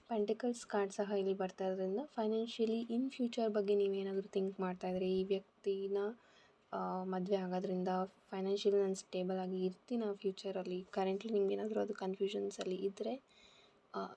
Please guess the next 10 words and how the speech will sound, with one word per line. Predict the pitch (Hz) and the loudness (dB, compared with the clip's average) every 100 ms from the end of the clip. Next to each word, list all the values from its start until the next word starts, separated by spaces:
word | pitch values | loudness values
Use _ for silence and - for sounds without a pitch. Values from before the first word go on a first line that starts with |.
| - | -2
in | 240 240 | 0 2
ಫ್ಯೂಚರಲ್ಲಿ | 233 214 - 202 190 208 226 | 0 0 0 0 0 0 4
ನಿಮಗೆ | 214 196 196 | 4 4 2
ಫೈನಾನ್ಷಿಯಲಿ | 196 180 185 196 - 196 196 - | 0 -4 -2 -4 -2 0 0 -2
ಅಷ್ಟಾಗಿ | 185 - - 214 220 | -10 -8 -2 0 0
ತೊಂದರೆಗಳು | 220 185 190 196 190 202 240 - 202 | 0 0 0 2 4 2 0 -8 -8
ಬರೋದಿಲ್ಲ, | 196 196 196 190 202 208 | -2 2 2 2 -2 0
ಮ್ಯಾನೇಜಬಲ್ | 240 196 196 190 196 196 | 0 0 -2 -2 -2 -2
ಆಗಿಯೇ | 196 185 190 196 | -2 -2 0 0
ಇರುತ್ತೆ. | 196 196 - - 233 | 0 0 -2 -6 -8